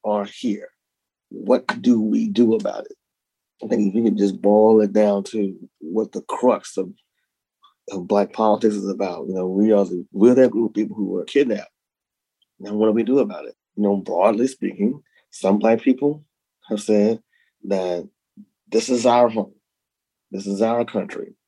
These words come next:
We have just as much right. In fact, in some way, we have more right than anyone else to have a, a moral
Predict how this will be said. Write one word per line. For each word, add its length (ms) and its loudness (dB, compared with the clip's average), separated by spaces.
We 200 2
have 260 4
just 240 0
as 80 -4
much 280 2
right. 340 0
In 120 -8
fact, 320 -4
in 80 -2
some 220 2
way, 160 2
we 160 0
have 160 0
more 280 4
right 240 -8
than 240 -2
anyone 360 0
else 420 -2
to 100 -6
have 240 -2
a, 200 0
a 120 -2
moral 640 2